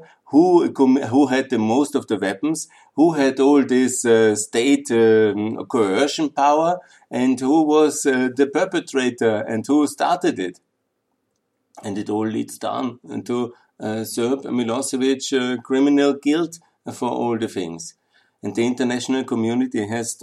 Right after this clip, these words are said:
again tried to appease Milosevic.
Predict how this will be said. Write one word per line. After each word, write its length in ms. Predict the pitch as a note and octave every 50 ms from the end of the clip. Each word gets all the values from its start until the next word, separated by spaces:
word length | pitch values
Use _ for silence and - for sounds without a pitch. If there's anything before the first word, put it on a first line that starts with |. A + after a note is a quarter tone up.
| -
again 540 | - - A2 - - F#2 G2+ C3+ D3 C3 A2
tried 420 | - - F#2 F2+ F#2 G2 F#2+ E2+ - - -
to 140 | - G2 F#2+ F#2
appease 540 | F2 F2 - G#2 G#2 A2+ A#2+ A#2 - -
Milosevic. 720 | - F#2 F#2+ F2+ F2+ - C#3 - - - F2 E2+ - -